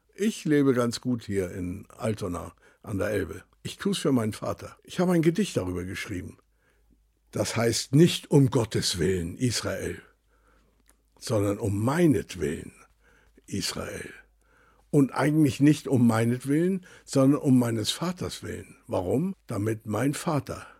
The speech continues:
der in Auschwitz durch den Schornstein in den Himmel geblasen wurde,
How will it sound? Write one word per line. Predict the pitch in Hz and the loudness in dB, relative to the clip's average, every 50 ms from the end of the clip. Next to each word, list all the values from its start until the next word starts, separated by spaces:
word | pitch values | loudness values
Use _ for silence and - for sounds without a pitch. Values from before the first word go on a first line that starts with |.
| _ _ _ _ _ _ _ _ _ _ _ _ - | _ _ _ _ _ _ _ _ _ _ _ _ -10
der | 120 98 90 | -6 -6 -6
in | 92 87 | -6 -4
Auschwitz | 107 113 127 127 - - 170 165 170 - - - - - - - _ _ _ _ _ _ | -4 -4 -4 -4 -4 -2 -2 -2 -2 -2 -8 -10 -10 -12 -14 -18 _ _ _ _ _ _
durch | - 113 107 - | -6 -6 -6 -4
den | - 110 92 90 | -4 -4 -4 -4
Schornstein | - - 110 117 120 - - - 131 131 131 139 143 143 135 - - - - - _ _ _ _ _ _ _ _ | -4 -4 -4 -4 -4 -6 -6 -6 -4 -2 -2 -2 -2 -4 -8 -12 -16 -20 -20 -20 _ _ _ _ _ _ _ _
in | - - 123 110 | -10 -6 -4 -2
den | 107 104 101 | -2 -2 0
Himmel | 104 113 113 123 135 | 2 2 2 2 2
geblasen | 131 139 135 113 113 104 107 120 135 131 139 139 120 117 | 2 0 0 0 0 0 0 0 -2 0 0 -2 -2 -2
wurde, | 120 123 127 127 135 131 | -4 -6 -6 -6 -6 -8